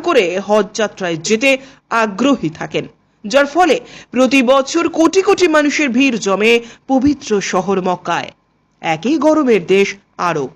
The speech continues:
তার উপর গত কয়েক বছরে এখানকার খামখেয়ালি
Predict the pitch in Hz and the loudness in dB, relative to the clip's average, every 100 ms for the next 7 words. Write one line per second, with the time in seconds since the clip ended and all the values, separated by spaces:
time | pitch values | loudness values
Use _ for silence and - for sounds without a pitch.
0 | _ _ _ - 214 240 285 233 233 226 | _ _ _ -4 2 2 4 4 2 -2
1 | - 208 220 233 311 320 339 330 269 320 | -10 -2 0 2 0 2 2 2 0 0
2 | 330 370 330 311 311 311 294 285 262 277 | 2 0 0 0 0 0 0 0 0 0
3 | 277 277 | -2 0